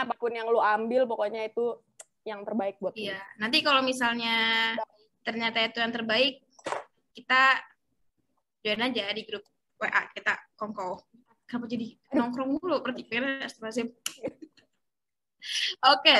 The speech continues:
Speaker 2: pertanyaan berikutnya. Dari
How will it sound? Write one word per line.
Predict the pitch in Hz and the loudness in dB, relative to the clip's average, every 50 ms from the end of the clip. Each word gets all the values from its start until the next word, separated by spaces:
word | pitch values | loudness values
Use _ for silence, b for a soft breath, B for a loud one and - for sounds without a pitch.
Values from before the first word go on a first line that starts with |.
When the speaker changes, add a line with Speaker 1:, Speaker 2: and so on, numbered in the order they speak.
| 185 185 - | 6 4 0
Speaker 2:
pertanyaan | - 254 262 - 302 320 330 339 | -4 0 4 6 8 8 8 8
berikutnya. | 320 349 339 349 339 359 339 254 190 208 - _ _ _ _ _ _ _ _ _ _ | 6 4 2 2 -2 0 0 0 0 0 -4 _ _ _ _ _ _ _ _ _ _
Dari | - 214 262 269 277 277 302 311 311 - | 0 4 6 6 6 8 6 4 4 2